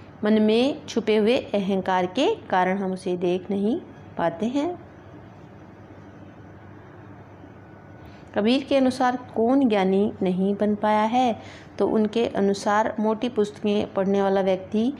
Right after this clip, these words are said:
ज्ञानी नहीं बन पाया है, तो ये ऑप्शन सही है। प्रश्न है, कबीर की साखियों का मुख्य उद्देश्य क्या है? कबीर की साखियों का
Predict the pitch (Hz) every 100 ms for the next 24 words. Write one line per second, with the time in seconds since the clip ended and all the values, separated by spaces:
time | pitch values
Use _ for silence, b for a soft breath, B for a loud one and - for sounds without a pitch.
0 | B B - 196 208 196 220 208 190 202
1 | 240 359 - 196 190 190 185 190 196 240
2 | - - - 196 196 - - 190 196 185
3 | 185 - 196 202 202 - 180 202 220 226
4 | 294 - - - - - - - - -
5 | - - - - - 208 208 214 202 294
6 | B B B - 226 240 226 240 - 226
7 | 220 226 220 233 254 381 B B - 233
8 | 226 277 262 196 196 - 233 240 285 -
9 | 190 180 185 220 226 254 B B B -
10 | 220 247 247 262 262 247 247 247 247 254
11 | 254